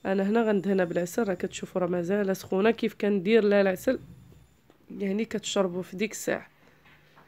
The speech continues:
والفران انا راه طيبته على فران ماشي مناقص، راه فران متوسط، يعني عادي، ما تنقصوش عليها باش ما تجيكمش شاحفه. هي كل ما خل-،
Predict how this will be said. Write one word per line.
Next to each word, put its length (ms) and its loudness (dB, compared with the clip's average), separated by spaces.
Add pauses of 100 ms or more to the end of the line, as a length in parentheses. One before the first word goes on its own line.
(360)
والفران 720 4
انا 200 6
راه 140 4
طيبته 440 2
على 160 2
فران 440 2
ماشي 280 2
مناقص، 640 0 (500)
راه 160 -2
فران 340 4
متوسط، 640 0 (200)
يعني 280 0
عادي، 460 2 (480)
ما 100 -2
تنقصوش 520 -2
عليها 180 6
باش 200 -2
ما 80 4
تجيكمش 420 -2
شاحفه. 540 4 (1040)
هي 220 2
كل 240 2
ما 140 4
خل-، 300 0